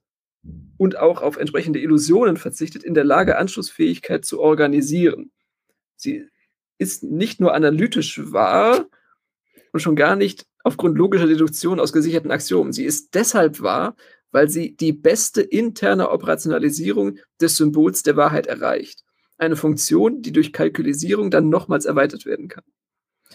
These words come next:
Der Reflexionswert Unwahrheit leistet nicht etwa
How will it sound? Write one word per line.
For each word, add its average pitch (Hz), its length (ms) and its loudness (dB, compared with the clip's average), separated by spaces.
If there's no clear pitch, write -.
Der 151 100 -2
Reflexionswert 180 760 0
Unwahrheit 165 680 0
leistet 165 340 0
nicht 185 160 -8
etwa 175 280 -2